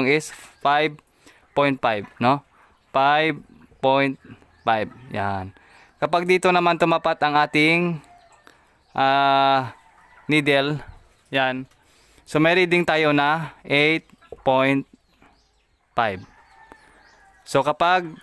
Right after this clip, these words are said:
tumapat ang li-, ang needle natin uli dito sa ating, ah, kabila, ganito. Yan. Or dito, read siya ng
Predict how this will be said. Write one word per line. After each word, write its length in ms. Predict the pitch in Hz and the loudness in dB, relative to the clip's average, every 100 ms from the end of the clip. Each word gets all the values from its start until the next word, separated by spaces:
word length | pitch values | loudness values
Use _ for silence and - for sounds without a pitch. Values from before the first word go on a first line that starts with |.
| - | 0
tumapat 360 | 160 160 180 170 | 2 2 0 0
ang 160 | 170 | 0
li-, 200 | 175 175 | 2 2
ang 200 | 147 160 | 2 2
needle 280 | 165 156 156 | 2 2 2
natin 360 | 156 151 151 156 | 0 0 0 0
uli 240 | 147 151 | 0 0
dito 240 | 147 143 147 | 0 -2 0
sa 200 | 143 131 | 0 2
ating, 560 | 143 143 143 143 135 - _ _ - | 2 2 0 -2 -4 -12 _ _ -4
ah, 160 | 131 | -2
kabila, 400 | 139 135 135 120 - - | -2 -2 -2 -2 -6 -6
ganito. 440 | 135 127 120 127 - - _ _ - - - | -2 0 0 -4 -18 -20 _ _ -20 -20 -4
Yan. 360 | 123 117 120 131 _ _ _ _ _ - | -2 0 -2 -10 _ _ _ _ _ -4
Or 160 | 127 | 0
dito, 480 | 135 147 139 131 135 - - _ _ _ _ _ _ _ - | 0 2 2 0 -2 -18 -20 _ _ _ _ _ _ _ -4
read 200 | 156 170 | -2 0
siya 200 | 165 151 | -2 0
ng 160 | 147 | -2